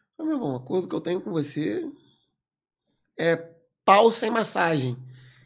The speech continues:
E, meu irmão, isso eu mostrei na prática, eu acho que eu não decepcionei a galera lá do, a galera que eu conhecia, que eu acho que é uma questão de honra. Então, eu, eu, eu, eu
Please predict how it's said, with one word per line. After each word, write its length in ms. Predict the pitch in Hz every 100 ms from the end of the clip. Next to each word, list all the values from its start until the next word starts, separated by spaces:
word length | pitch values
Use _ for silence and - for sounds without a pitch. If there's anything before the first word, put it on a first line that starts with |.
| _ - -
E, 60 | 254
meu 120 | 156
irmão, 260 | 180 147
isso 220 | 143 156 175
eu 40 |
mostrei 240 | 175 170
na 120 | 165 156
prática, 500 | 147 151 147 - 143
eu 100 | 139
acho 140 | 139
que 80 | 143
eu 40 |
não 100 | 151
decepcionei 540 | 180 175 170 - 147 147
a 40 |
galera 300 | 147 143 139
lá 160 | 143 131
do, 240 | 123 117 - - - _ -
a 80 | 127
galera 260 | 131 143
que 60 | 135
eu 60 | 127
conhecia, 500 | 139 131 127 151 160
que 60 |
eu 40 | 147
acho 100 | 143
que 60 |
é 40 | 139
uma 60 |
questão 260 | 139 - 156
de 120 | 151
honra. 380 | 147 165 165 165 - - - _ _ _
Então, 400 | 156 147 156 170
eu, 180 | 165 151 151
eu, 260 | 147 139 147
eu, 360 | 143 135 - -
eu 320 | 143 123